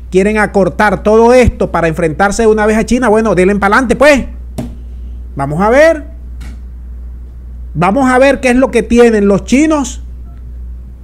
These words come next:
con su, ya pasaron de advertencia a amenaza. Ya es una amenaza que le han lanzado los chinos a los gringos. Si va Pelosi, vamos con respuesta militar. Ahora, ¿cuál va a ser esa respuesta militar?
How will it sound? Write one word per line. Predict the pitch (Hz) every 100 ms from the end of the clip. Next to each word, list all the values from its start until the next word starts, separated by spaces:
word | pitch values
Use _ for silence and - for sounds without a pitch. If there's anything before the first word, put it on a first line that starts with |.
| - -
con | 208 208
su, | 202 208 208 175
ya | 208 269 269
pasaron | 240 247 269 254
de | 233
advertencia | 202 208 - 254 302 269 302 277
a | 208 196
amenaza. | 180 170 165 139 139 110 - - -
Ya | 147 240 277
es | 254
una | 240 247 220
amenaza | 175 170 143 - 139 -
que | 175
le | 165
han | 185 226
lanzado | 208 226 240 247
los | 180
chinos | - 233 302 277 - - -
a | - 170
los | 147
gringos. | 165 151 120 - - -
Si | - - 196
va | 240 240
Pelosi, | 247 285 - 240
vamos | 240 262
con | 240 196
respuesta | 190 233 208 233
militar. | 214 185 196 175 - -
Ahora, | 143 254 220 - - - -
¿cuál | 180 196
va | 220
a |
ser | 226 220
esa | 214 196
respuesta | 180 214 196 214
militar? | 196 180 185 135